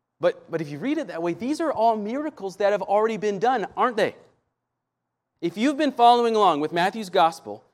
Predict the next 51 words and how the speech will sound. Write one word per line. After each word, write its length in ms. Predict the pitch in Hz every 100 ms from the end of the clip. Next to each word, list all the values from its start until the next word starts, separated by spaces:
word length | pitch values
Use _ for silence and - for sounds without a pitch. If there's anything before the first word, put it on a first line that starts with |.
| _ -
it's 200 | 208 -
already 400 | - 247 294 262
been 160 | 247 233
proven 340 | 277 269 214
to 160 | 160 131
us 460 | - - - - _ _ -
that 140 | 196
Jesus 400 | 151 226 220 214
can 160 | - 208
do 180 | 226 208
all 180 | 190
the 100 | 196
things 280 | 190 196 190
that 140 | 185 175
he's 120 | 160
doing 320 | 170 175 165
in 80 | 165
this 140 | 165
passage. 600 | 208 202 160 120 - - _ _ _ _ _ _ -
He's 160 | 185 208
already 180 | 233
cast 340 | 233 226 208 214
out 140 | 196
demons, 640 | 175 175 107 90 - - _ _ _ _ -
lots 280 | 175 - 147
of 100 | 107
them. 180 | 95 - _ _ _ _ _ _ _ _ _ _ -
He's 200 | 220 -
healed 340 | 220 220 190
the 100 | 170
lame 440 | 175 202 180 147 135 -
and 120 | 160
the 60 | 151
blind 460 | 131 170 180 160
and 100 | 139
the 60 | 135
mute 240 | 156 185
and 100 | 156
the 60 | 135
crippled. 400 | - 190 156 131 - -
He's 180 | 175
already 320 | 196 220 240 220
made 220 | 202 190
a 60 |
meal 260 | 185 180 175
for 100 | 175
thousands 400 | 165 160 165 165
of 100 | 165
people 260 | 190 180 151
with 180 | 151
just 400 | 160 165 160 -